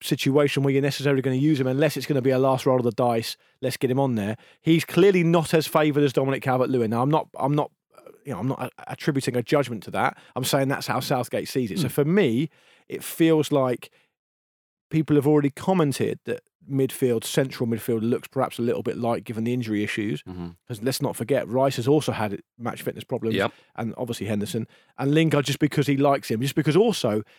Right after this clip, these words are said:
Speaker 1: with the exception of possibly Mason Mount, and I'll defer to your superior knowledge on this one, Marcus,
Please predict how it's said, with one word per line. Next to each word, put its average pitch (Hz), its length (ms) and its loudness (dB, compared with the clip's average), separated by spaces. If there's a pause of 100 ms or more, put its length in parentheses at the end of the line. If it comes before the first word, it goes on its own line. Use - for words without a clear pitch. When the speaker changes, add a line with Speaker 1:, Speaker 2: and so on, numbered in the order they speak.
(880)
Speaker 1:
with 156 320 0
the 170 100 4
exception 180 640 -2
of - 160 -4
possibly 202 840 2
Mason 196 480 0
Mount, 214 240 0
and 175 80 2
I'll 147 80 2
defer 156 320 2
to - 120 -6
your 156 120 0
superior 147 320 0
knowledge 143 240 0
on 123 60 0
this 123 160 -4
one, 123 100 -2
Marcus, 113 320 -4